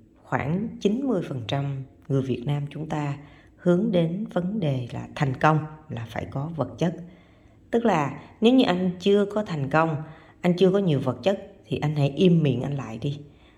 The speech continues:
Anh không có gì để phát biểu. Cuộc sống của anh sẽ không có gì thú vị. Cuộc sống của anh phải có nhà cửa, có xe cộ. Cuộc sống của anh phải thành công như vậy thì cuộc sống mới giá trị. Vậy thì nếu như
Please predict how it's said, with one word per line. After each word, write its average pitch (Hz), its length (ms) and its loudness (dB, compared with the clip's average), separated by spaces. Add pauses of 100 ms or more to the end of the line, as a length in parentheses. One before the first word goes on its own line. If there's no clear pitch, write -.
(100)
Anh 180 120 2
không 180 220 2
có 196 80 0
gì 156 220 0
để 123 80 -2
phát - 260 -8
biểu. 151 280 -2 (320)
Cuộc 170 160 4
sống 220 280 2
của 220 60 2
anh 180 200 2
sẽ 185 120 -4
không 175 320 -2
có 180 180 -2
gì 131 320 0
thú 190 160 -2
vị. 120 400 -4 (320)
Cuộc 170 160 2
sống 240 200 2
của 240 80 4
anh 196 260 2
phải - 160 -4
có 190 180 0
nhà 135 440 0
cửa, 120 320 -4 (180)
có 139 120 -4
xe 165 380 -4
cộ. 120 420 -2 (320)
Cuộc 139 140 -2
sống 185 220 0
của 202 60 0
anh 175 140 0
phải 165 180 -4
thành 165 280 0
công 180 240 2
như 180 100 0
vậy 131 320 -2 (180)
thì 131 200 -4
cuộc 143 200 2
sống 170 380 -6
mới 185 100 0
giá 175 240 -4
trị. - 320 -4 (880)
Vậy 151 360 8
thì 139 420 0
nếu 175 280 4
như 214 460 4